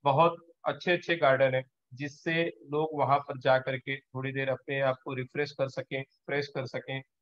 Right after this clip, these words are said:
ताजी हवा ले सकें। तो ऐसे भागों को मुख्यतः मैदान, उद्यान, जल तरण, swimming pool जिसको बोलते हैं, नाटक घर, cinema घर,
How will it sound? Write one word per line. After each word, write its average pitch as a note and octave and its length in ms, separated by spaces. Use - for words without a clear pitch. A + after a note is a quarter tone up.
ताजी C3+ 500
हवा C#3+ 200
ले C#3 180
सकें। A#2+ 340
तो D3 120
ऐसे D3+ 220
भागों C#3 340
को D#3+ 140
मुख्यतः D3+ 500
मैदान, C#3 440
उद्यान, C#3 540
जल C#3+ 180
तरण, C#3+ 380
swimming D3 440
pool D3+ 120
जिसको C#3 300
बोलते C#3 280
हैं, C3+ 160
नाटक C#3 300
घर, C3 300
cinema C#3+ 500
घर, C3 200